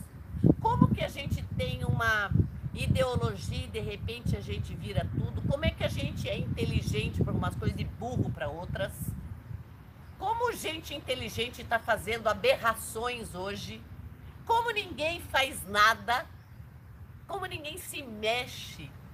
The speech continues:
pra impedir certas aberrações que a gente vê hoje?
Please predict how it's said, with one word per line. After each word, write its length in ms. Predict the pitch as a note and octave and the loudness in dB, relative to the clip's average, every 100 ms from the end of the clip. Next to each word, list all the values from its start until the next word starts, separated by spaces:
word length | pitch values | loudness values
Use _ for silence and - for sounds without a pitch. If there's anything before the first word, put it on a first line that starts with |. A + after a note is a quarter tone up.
| - | -2
pra 140 | G3 | -2
impedir 500 | A3+ A#3 A3 F3+ G3 | -2 -6 -10 -8 -10
certas 500 | A3 - F#3+ G3 F3+ | -6 0 0 0 -2
aberrações 760 | E3+ E3 F3 F3+ E3+ G3 G#3+ - | -2 -4 -4 -4 -4 -6 -8 -6
que 100 | E3+ | -8
a 60 | |
gente 320 | D3+ E3 D#3 D3 | -6 -8 -10 -8
vê 160 | D#3 | -8
hoje? 500 | D#3 E3+ F3 F3 G#3+ | -6 -8 -8 -8 -10